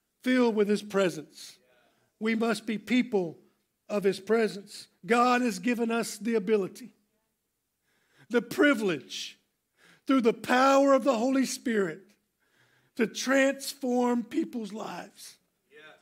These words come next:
Speaker 1: Through our love and our generosity and our, and our ability to be his light, we have the privilege and the opportunity to transform people's lives. We have that privilege today.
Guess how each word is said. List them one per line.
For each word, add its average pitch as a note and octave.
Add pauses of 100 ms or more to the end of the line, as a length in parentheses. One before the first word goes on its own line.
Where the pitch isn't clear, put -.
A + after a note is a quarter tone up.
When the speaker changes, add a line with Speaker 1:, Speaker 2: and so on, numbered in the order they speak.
(420)
Speaker 1:
Through C#4+
our B3+
love B3+
and A#3+
our A#3
generosity A#3+ (840)
and A3+
our, G#3+ (260)
and A#3+
our B3
ability A#3
to A#3+
be C4
his A3
light, A3 (480)
we D4+
have C4
the C#4
privilege C4
and C4
the B3
opportunity A3+
to G#3+
transform B3 (920)
people's G#3+
lives. F#3+ (400)
We A#3
have G#3+
that G#3
privilege F#3+
today. E3